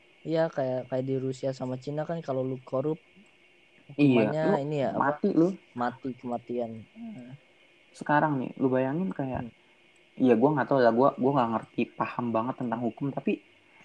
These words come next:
Speaker 2: yang di mata orang awam ya begitu. Coba lu bayangin kalau misalkan, eh, ada orang korupsi. Eh, enggak, yang kemarin deh,
Speaker 1: Hmm.
Speaker 2: kasus Novel Baswedan.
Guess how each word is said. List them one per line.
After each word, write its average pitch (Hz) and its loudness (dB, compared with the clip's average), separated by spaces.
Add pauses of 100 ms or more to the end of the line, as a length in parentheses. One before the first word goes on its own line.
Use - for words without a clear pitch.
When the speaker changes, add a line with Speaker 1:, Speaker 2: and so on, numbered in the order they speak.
(140)
Speaker 2:
yang 135 2
di 123 0
mata 127 0
orang 127 4
awam 185 6
ya 170 6
begitu. 190 4 (1500)
Coba 202 4
lu 226 8
bayangin 127 2
kalau 127 4
misalkan, 135 0 (320)
eh, 123 -4 (1600)
ada 135 6
orang 156 2 (240)
korupsi. 131 2 (560)
Eh, 151 2
enggak, 160 6
yang 160 4
kemarin 147 2
deh, 214 2
Speaker 1:
Hmm. 120 -6 (300)
Speaker 2:
kasus 147 -2
Novel 139 2
Baswedan. 143 0